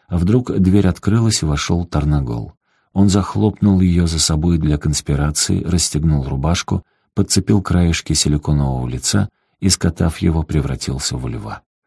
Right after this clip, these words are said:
Росс и Сол рассмеялись. Лев сел к ним за столик, и Росс налил ему шампанского.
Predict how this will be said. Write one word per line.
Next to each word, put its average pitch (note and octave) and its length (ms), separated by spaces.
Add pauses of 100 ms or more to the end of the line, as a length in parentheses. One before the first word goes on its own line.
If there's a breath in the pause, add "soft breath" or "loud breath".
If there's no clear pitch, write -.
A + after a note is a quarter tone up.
(240)
Росс E2 360
и B1+ 60
Сол D#2 480
рассмеялись. E2 960 (280)
Лев G#2 340
сел G2 280
к - 100
ним E2 180
за D2 140
столик, G#2+ 560
и E2+ 100
Росс G#2 360
налил D2+ 440
ему C2+ 280
шампанского. - 720